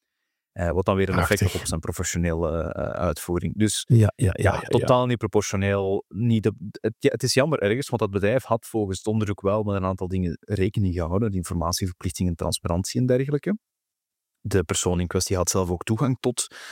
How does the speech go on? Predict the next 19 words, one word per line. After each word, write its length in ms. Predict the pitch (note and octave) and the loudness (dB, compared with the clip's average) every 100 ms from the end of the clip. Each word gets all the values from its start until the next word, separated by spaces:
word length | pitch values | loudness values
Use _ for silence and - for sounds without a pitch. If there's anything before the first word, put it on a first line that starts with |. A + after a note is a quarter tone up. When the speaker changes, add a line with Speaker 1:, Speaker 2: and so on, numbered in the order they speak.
| - | -18
Speaker 1:
de 220 | - F#2 F#2+ | -10 -2 2
ritten 320 | G#2+ A#2 G#2 | 2 2 2
die 140 | G2+ | 2
ze 100 | G2 | 2
dan 180 | G2 F2+ | 0 2
deden 280 | F#2 G2 A2 | 2 2 0
met 100 | A2 | -2
de 80 | G#2 | 2
bedrijfswagen 600 | F#2+ A#2 A2 A2 C3 C#3 | 4 4 4 4 6 6
Speaker 2:
Ja, 40 | |
Speaker 1:
en 60 | C3 | 6
Speaker 2:
ja, 60 | |
Speaker 1:
de 100 | G#2 | 4
Speaker 2:
ja. 80 | A2 | 4
Speaker 1:
scores 280 | C3+ G#2 B2 | 4 2 0
die 120 | A#2 | 2
erop 160 | A#2+ B2 | 2 2
werden 180 | G#2 | 0
toegedaan. 400 | - C3+ D#3 G3 | 0 -4 -2 -4